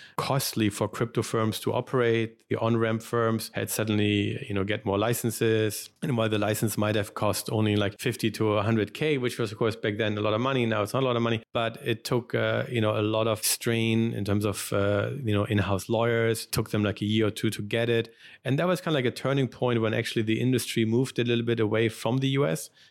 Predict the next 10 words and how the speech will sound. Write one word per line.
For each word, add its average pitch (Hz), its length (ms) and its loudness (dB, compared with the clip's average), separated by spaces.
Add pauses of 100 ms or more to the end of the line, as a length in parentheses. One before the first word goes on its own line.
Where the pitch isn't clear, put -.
(160)
and 120 160 0
moved 123 220 0
towards 117 360 0
Asia, 139 360 2
because 107 320 0
at 117 140 -4
the - 80 -2
same 170 300 0
time, 101 360 -2 (460)
uh, 117 60 -2